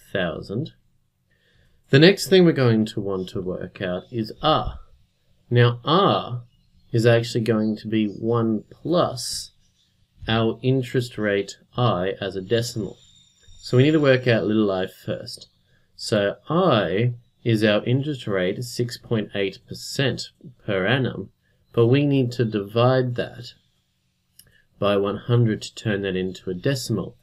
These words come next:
So we get zero point zero six eight. And we'd also have to consider dividing it by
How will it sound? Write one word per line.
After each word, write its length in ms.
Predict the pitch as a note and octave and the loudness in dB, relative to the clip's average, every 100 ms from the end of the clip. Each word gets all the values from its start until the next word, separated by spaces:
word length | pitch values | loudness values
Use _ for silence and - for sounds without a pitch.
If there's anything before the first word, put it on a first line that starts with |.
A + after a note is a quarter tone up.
| _ _ | _ _
So 180 | - - | -10 -2
we 100 | G#2 | 0
get 200 | G2+ G2 | 0 -2
zero 300 | G#2 A2+ A2 | -2 0 0
point 360 | G#2 A2 G2+ G2 | 0 -4 -4 -2
zero 340 | G#2+ B2 G2+ | 2 2 2
six 460 | F#2 - - - - - | -2 -8 -14 -14 -14 -12
eight. 320 | - - - _ _ _ _ _ - | -12 -14 -20 _ _ _ _ _ 6
And 220 | B2 B2+ | 8 8
we'd 140 | C3+ | 6
also 300 | C#3 C3+ B2+ | 4 0 -2
have 220 | A#2+ A2+ - | 0 0 0
to 80 | |
consider 640 | A#2 A2 G#2 - A2 G#2 F#2+ | -4 -4 -4 -2 -2 0 -2
dividing 720 | G2 F#2 G2+ G2+ G2+ G2 F#2 | -4 -4 -2 0 0 -2 -4
it 160 | F#2 G2 | -6 -6
by 520 | G2+ F#2+ F#2 F2+ F#2 | -4 -2 0 -2 -4